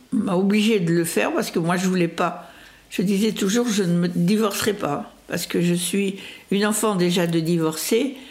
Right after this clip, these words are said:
et que j'en ai trop souffert pour en faire, faire la même chose avec ma fille. Donc, je voulais pas. Mais le jour où il a fait, euh, euh,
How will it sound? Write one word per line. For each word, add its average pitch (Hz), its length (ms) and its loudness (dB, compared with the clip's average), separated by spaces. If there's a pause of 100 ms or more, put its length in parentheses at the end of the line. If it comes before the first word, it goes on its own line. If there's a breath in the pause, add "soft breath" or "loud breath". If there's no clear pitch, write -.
(280 loud breath)
et 180 60 -4
que 202 100 0
j'en 170 260 2
ai 170 120 0
trop 220 220 0
souffert 214 500 0
pour 175 200 -2
en 170 100 0
faire, 196 280 -4 (180)
faire - 320 -2
la 196 80 0
même 185 200 0
chose 226 260 0
avec 185 260 0
ma 175 140 -2
fille. - 320 -6 (680 loud breath)
Donc, 202 180 2
je 202 80 0
voulais 190 240 2
pas. - 340 -8 (320 loud breath)
Mais 202 100 2
le 208 160 2
jour 247 360 2
où 208 240 2
il 190 320 2
a 170 180 2
fait, 208 480 2
euh, 175 200 0 (440 loud breath)
euh, - 300 0